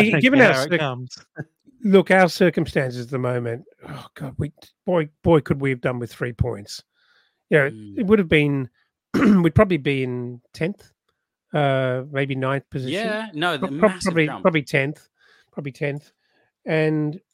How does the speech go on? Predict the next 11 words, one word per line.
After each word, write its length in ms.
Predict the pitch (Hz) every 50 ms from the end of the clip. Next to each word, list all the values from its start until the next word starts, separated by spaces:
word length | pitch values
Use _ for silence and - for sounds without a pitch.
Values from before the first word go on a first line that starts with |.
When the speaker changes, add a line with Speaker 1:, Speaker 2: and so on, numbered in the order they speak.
| _
Speaker 1:
<clears throat> 220 | _ _ _ _ -
we're, 480 | 226 240 196 180 151 175 185 220 220
we're, 200 | 208 233 233 220 214
we're 140 | 208 220
still 240 | 190 - - 262 196
not 280 | 156 151 147 139 - -
that 200 | 147 139 139 -
far 340 | - - 160 135 123 123 120
away 420 | 120 123 127 127 127 127 131 131
from 420 | 123 - - - 131 117 117 120
that 180 | 120 120 131 -